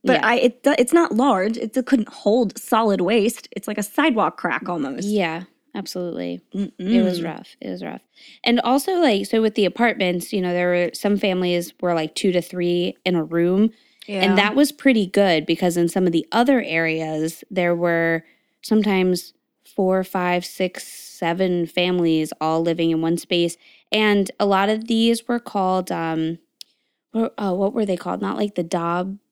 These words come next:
Speaker 2: Dob houses or
Speaker 1: Tenements?
Speaker 2: They were, yeah, like, where you can get, like, single, like, a single night or something.
Speaker 1: Oh, hold on. I have 'em in here. They're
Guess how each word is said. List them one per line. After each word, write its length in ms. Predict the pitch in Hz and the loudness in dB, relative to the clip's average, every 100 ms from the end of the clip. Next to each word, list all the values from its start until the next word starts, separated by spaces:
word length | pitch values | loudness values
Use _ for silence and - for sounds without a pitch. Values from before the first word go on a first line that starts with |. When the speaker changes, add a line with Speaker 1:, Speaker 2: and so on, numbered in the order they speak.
| _ - | _ -8
Speaker 2:
Dob 320 | 185 202 196 | -6 -6 -8
houses 800 | 220 220 - 226 220 202 196 190 | -6 -6 -4 -2 2 2 0 -2
or 220 | 170 175 | -4 -4
Speaker 1:
Tenements? 760 | 175 233 262 370 480 466 - - _ _ | -2 0 0 0 0 -4 -10 -20 _ _
Speaker 2:
They 100 | 254 | 4
were, 180 | 277 285 | 6 4
yeah, 300 | 262 277 233 | 6 6 6
like, 200 | 226 220 | 4 4
where 120 | 233 | 4
you 180 | 233 226 | 4 4
can 140 | 220 226 | 4 4
get, 140 | 220 | 4
like, 160 | 208 - | 0 -2
single, 600 | - 202 202 196 190 - | -2 2 4 4 4 2
like, 160 | 180 | -2
a 40 | 180 | -2
single 300 | - 190 185 | 0 2 2
night 520 | 180 175 175 175 170 | 2 2 4 4 2
or 360 | - 165 165 165 | 0 0 2 2
something. 480 | 262 320 311 277 233 | 2 4 4 6 4
Speaker 1:
Oh, 140 | 202 - | 2 0
hold 380 | - - 277 277 | -10 -4 0 2
on. 440 | 220 202 202 214 202 _ | 0 -2 -2 -4 -8 _
I 60 | 247 | -6
have 300 | 240 233 208 | -4 -4 -4
'em 160 | 208 202 | -4 -4
in 140 | 202 | -4
here. 460 | 196 202 196 196 - _ | -4 -4 -4 -6 -10 _
They're 600 | - 214 214 208 208 202 | -8 -6 -4 -2 -2 -4